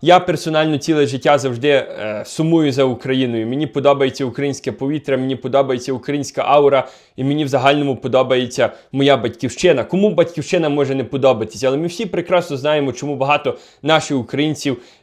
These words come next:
за кордоном сидять і виїхали ще до війни, до вторгнення, ще коли в Україні більш-менш це було нормально, спокійно, мирно. Проблеми в нас такі існують, і, е, я вірю завжди в те, що вони покращаться.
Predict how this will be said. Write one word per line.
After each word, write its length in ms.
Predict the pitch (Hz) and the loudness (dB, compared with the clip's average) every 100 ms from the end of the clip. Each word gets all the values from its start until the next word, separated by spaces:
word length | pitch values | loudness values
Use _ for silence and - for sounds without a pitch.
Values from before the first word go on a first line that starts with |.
| - | -8
за 220 | 117 131 | -2 0
кордоном 520 | 127 139 127 147 139 | 0 0 4 4 4
сидять 480 | - 131 127 143 139 | -2 0 4 4 4
і 40 | 127 | 2
виїхали 440 | 135 135 - 127 | 4 2 0 -4
ще 180 | - 139 | -2 0
до 280 | 113 160 147 | 4 6 6
війни, 360 | 139 135 139 | 2 2 0
до 180 | 117 147 | 2 0
вторгнення, 640 | 135 160 143 127 135 131 | 2 4 4 2 -2 -2
ще 140 | 123 135 | -4 -4
коли 220 | 143 143 | 0 0
в 80 | 139 | 0
Україні 360 | 135 151 147 | -4 -4 -4
більш-менш 480 | 131 156 - 151 143 | -2 -4 -4 -6 -4
це 100 | 143 | -4
було 260 | 131 139 131 | -2 -2 0
нормально, 600 | 127 135 156 151 139 - - | 0 0 0 0 -2 -6 -14
спокійно, 640 | - - 147 160 170 147 | -18 -8 -6 -2 0 0
мирно. 460 | 135 151 147 131 117 - _ _ _ _ - | 2 2 0 -2 -6 -10 _ _ _ _ 2
Проблеми 460 | 196 185 233 220 | 4 6 6 4
в 40 | 202 | 4
нас 220 | 190 185 | 2 0
такі 260 | 165 - 175 | -6 -2 -2
існують, 640 | - 175 185 170 - - | 0 2 4 4 0 -4
і, 140 | 143 | -2
е, 580 | 139 131 - 117 120 117 117 117 | -2 -4 -6 -6 -4 -6 -6 -8
я 440 | 123 147 175 165 | 0 6 6 6
вірю 420 | 127 185 175 151 117 | 2 2 2 2 0
завжди 380 | 131 117 135 | -2 -2 -2
в 60 | 143 | 0
те, 200 | - 156 | 2 2
що 180 | - 139 | 2 -2
вони 160 | 135 | 0
покращаться. 760 | 135 123 - 135 - - - | -2 -4 0 0 0 -10 -16